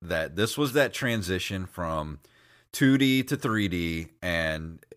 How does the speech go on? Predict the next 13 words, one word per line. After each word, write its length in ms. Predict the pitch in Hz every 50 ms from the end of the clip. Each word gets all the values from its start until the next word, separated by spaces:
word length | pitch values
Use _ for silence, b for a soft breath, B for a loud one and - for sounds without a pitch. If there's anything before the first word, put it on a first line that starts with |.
| _ _ - - -
it, 300 | - 104 98 90 90 92
this 200 | 98 147 170 -
was 160 | 214 208 170 139
a 60 | 113
brand 680 | 82 71 - - 101 104 107 113 117 120 120 117 110
new 340 | 107 107 107 101 104 104 98
gaming 540 | 82 - 101 95 95 95 98 98 92 90 87
world, 520 | 90 90 87 82 80 80 80 76 71 - - _ _ _ _ _ _ _ -
you 120 | 101 95 95
know, 140 | 90 82
the 160 | 80 78 98 95
three 360 | - - 117 98 104 104 104
D 420 | 95 101 98 95 95 92 87 -